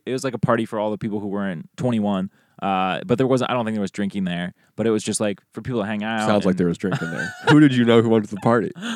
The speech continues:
Speaker 2: Give me more details on this party. <laughs>
Speaker 1: Uh,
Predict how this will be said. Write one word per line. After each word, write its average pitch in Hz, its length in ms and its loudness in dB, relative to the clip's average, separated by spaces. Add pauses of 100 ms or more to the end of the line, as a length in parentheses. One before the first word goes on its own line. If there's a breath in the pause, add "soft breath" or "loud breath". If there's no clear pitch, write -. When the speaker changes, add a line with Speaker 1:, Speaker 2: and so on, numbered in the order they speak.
(100)
Speaker 2:
Give 151 140 6
me 147 60 8
more 139 120 8
details 131 400 4
on 120 80 4
this 120 140 4
party. - 680 2
<laughs> 190 60 2 (340)
Speaker 1:
Uh, 139 460 2